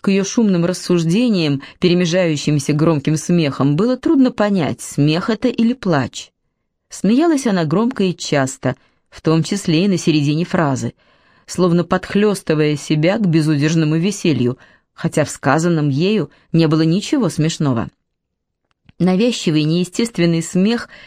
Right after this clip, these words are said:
следствие нервозности – а не хорошего настроения, используемый для маскировки, а оттого царапающий неискренностью.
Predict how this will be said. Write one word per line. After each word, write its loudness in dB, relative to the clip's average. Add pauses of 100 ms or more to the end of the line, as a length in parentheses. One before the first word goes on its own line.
(300)
следствие 0
нервозности – -2 (320)
а 2
не 2
хорошего 0
настроения, 0 (320)
используемый 0
для 2
маскировки, -2 (320)
а 2
оттого 0
царапающий 0
неискренностью. -2